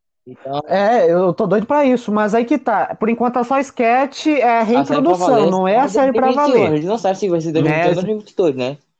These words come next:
Speaker 1: E já não sei, e fala que fez o sucesso
Speaker 2: É, mas que tá.
Speaker 1: e tão pensando em fazer oito, oito a dez episódios. Olha isso, já é um bom começo, né?
Speaker 2: É, é, ma-, mas por enquanto é só a reintrodução. O pessoal falou,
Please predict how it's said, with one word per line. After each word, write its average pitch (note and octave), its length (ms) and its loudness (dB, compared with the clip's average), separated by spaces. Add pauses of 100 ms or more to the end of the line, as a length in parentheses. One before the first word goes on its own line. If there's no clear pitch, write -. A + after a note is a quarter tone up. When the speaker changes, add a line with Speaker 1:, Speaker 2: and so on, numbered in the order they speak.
(280)
Speaker 1:
E C#3 60 -6
já D#3 100 -2
não E3+ 80 -6
sei, F#3+ 140 -10 (560)
e D#3+ 280 -12
fala F#3 240 -6
que G3 120 -6 (280)
fez D#3 220 -2
o G3 60 -8
sucesso F3 640 0
Speaker 2:
É, G#3 40 -8
mas F#3 200 -2
que - 160 -10
tá. E3+ 240 0
Speaker 1:
e D#3+ 80 -4
tão F3 180 -2
pensando G3+ 320 -4
em F#3+ 60 -10
fazer G3 280 -2 (320)
oito, E3+ 320 -2 (240)
oito D#3 220 0
a F#3 60 2
dez D#3 240 0
episódios. D#3 720 -2
Olha G#3+ 280 -2
isso, D3+ 360 -6
já C3+ 160 0
é G3 60 0
um A#3 140 -8
bom D#3+ 120 -8
começo, G3 500 -8
né? D#3+ 180 -16 (2750)
Speaker 2:
É, D3 840 0
é, A#2 60 -4
ma-, C#3+ 180 -2
mas F3+ 180 -4
por A3+ 120 -2
enquanto A#3 280 -2
é A#3+ 60 2
só A#3+ 320 0
a - 40 0
reintrodução. C#4+ 680 0
O A3 60 0
pessoal A3 480 2
falou, G#3+ 360 0